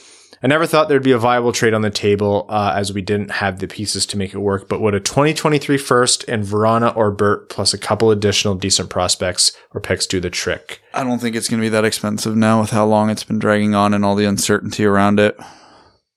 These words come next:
Speaker 2: And honestly, the longer the Red Wings keep this up the way they're going this year, you probably want it to be a twenty twenty-two first, because if they are a fringe playoff team, I don't think anybody would mind giving up a mid first round pick for Jack Eichel.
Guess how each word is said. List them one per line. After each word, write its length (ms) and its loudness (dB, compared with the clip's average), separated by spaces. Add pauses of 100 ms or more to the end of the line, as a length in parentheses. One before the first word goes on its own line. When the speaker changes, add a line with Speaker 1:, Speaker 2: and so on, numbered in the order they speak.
(1400)
Speaker 2:
And 140 2
honestly, 460 4
the 160 2
longer 400 4
the 100 4
Red 220 4
Wings 240 0
keep 280 -6
this 220 0
up 140 0
the 100 -2
way 140 4
they're 120 4
going 280 0
this 200 2
year, 120 4
you 140 0
probably 500 -2
want 200 0
it 80 -4
to 60 -12
be 100 2
a 60 4
twenty 300 0
twenty-two 480 -2
first, 340 -4
because 600 0
if 200 -6
they 280 2
are 180 4
a 60 0
fringe 320 -2
playoff 320 2
team, 260 -2
I 60 4
don't 280 0
think 360 -2
anybody 260 2
would 140 -2
mind 220 0
giving 200 0
up 140 -4
a 20 -2
mid 340 2
first 360 -2
round 180 0
pick 220 -2
for 120 -8
Jack 420 -2
Eichel. 500 -4